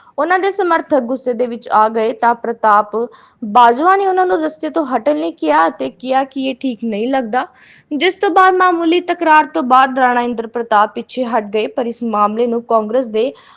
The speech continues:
ਅੰਦਰੂਨੀ ਟਕਰਾਅ ਦੇ ਨਾਲ ਜੋੜਿਆ ਜਾ ਰਿਹਾ ਹੈ, ਕਿਉਂਕਿ ਹਾਲ ਹੀ ਵਿੱਚ ਦਿੱਲੀ ਵਿੱਚ ਹੋਈ ਕਾਂਗਰਸ ਹਾਈ ਕਮਾਂਡ ਦੀ ਮੀਟਿੰਗ ਵਿੱਚ ਸਾਰੇ ਸੀਨੀਅਰ ਕਾਂਗਰਸੀ ਆਗੂ ਆਪਣੀ ਸ਼ਿਕਾਇਤਾਂ ਨੂੰ ਹੱਲ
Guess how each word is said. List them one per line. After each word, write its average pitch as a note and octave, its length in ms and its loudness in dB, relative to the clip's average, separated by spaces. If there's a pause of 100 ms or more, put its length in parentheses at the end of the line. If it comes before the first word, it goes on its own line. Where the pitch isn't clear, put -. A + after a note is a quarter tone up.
(140)
ਅੰਦਰੂਨੀ D4 480 0
ਟਕਰਾਅ C4+ 480 2
ਦੇ C4 140 -2
ਨਾਲ A3 260 0
ਜੋੜਿਆ G#3 420 0
ਜਾ A3 240 2
ਰਿਹਾ G#3+ 120 2
ਹੈ, - 120 -8 (120)
ਕਿਉਂਕਿ G4+ 360 2
ਹਾਲ E4 320 4
ਹੀ G4 100 2
ਵਿੱਚ F4 300 -4 (260)
ਦਿੱਲੀ C4 260 0
ਵਿੱਚ C4+ 200 -6
ਹੋਈ C4+ 240 -2
ਕਾਂਗਰਸ A#3+ 480 0
ਹਾਈ C4 140 -2
ਕਮਾਂਡ A3+ 420 -2
ਦੀ A#3+ 80 -4
ਮੀਟਿੰਗ A#3 440 -4
ਵਿੱਚ A3+ 240 -8 (140)
ਸਾਰੇ C4 500 2
ਸੀਨੀਅਰ C4+ 440 -2
ਕਾਂਗਰਸੀ B3 560 -2
ਆਗੂ A#3 320 -2
ਆਪਣੀ A#3 260 -4
ਸ਼ਿਕਾਇਤਾਂ A3+ 580 -4
ਨੂੰ A3+ 140 -4 (100)
ਹੱਲ G#3+ 160 -4